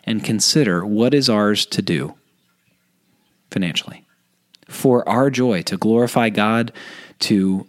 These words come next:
love the neighbors in our life, and even for our own good. And so the point is not whether you should give away ten percent or not. Some of us can, and for some of us that's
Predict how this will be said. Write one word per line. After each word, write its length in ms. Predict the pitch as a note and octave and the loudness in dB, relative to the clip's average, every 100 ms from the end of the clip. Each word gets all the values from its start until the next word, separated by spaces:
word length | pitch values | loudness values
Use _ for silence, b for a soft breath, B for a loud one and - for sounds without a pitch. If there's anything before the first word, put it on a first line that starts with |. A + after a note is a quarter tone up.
| - | -2
love 420 | A2 G#2+ A2+ A#2 | 2 4 2 -2
the 120 | A2 | 0
neighbors 680 | G2+ G2+ A#2 B2 A#2 - - _ - | 2 2 4 2 2 0 -4 _ -8
in 100 | A2+ | -4
our 140 | G2+ | -2
life, 540 | F#2+ G2 B2 - - - _ _ _ - | 0 -2 -4 -8 -14 -18 _ _ _ -6
and 180 | A#2 B2+ | -2 0
even 240 | G#2+ D3+ | 0 0
for 220 | D#3+ F3 E3 | 0 0 2
our 100 | E3 | 2
own 160 | A#3 | 2
good. 220 | - A#1+ - _ _ _ _ _ _ - - B B B | -2 -6 -12 _ _ _ _ _ _ -20 -20 B B B
And 120 | C#3+ | -2
so 100 | C#3+ | 2
the 80 | C#3+ | 2
point 340 | B2 G#3 A#3 F#3+ | 2 2 2 2
is 140 | A#2+ | 2
not 320 | A#2+ A2+ F#2+ | 2 0 -2
whether 260 | A2+ A2+ A2 | -2 0 0
you 140 | G2 | 0
should 240 | F#2+ - F#2 | -4 -6 -4
give 160 | G#2 | -2
away 400 | F#2 F#2 F2+ F#2 - | 0 0 0 -2 -6
ten 180 | - G#2 | -4 -2
percent 360 | F2 - C3 | 0 0 -2
or 80 | F2 | -2
not. 240 | D#2+ D#2+ - | -6 -6 -2
Some 160 | A2 | -2
of 100 | F#2+ | 0
us 220 | F#2+ - | -2 -2
can, 400 | - - F#2+ G#2 | -4 -2 -2 0
and 200 | G#2 E2+ | 0 -2
for 120 | D#2 F2 | -4 -4
some 180 | - | -2
of 80 | G2 | -2
us 160 | F2 - | -4 -4
that's 320 | F#2 F2 - | -4 -4 -6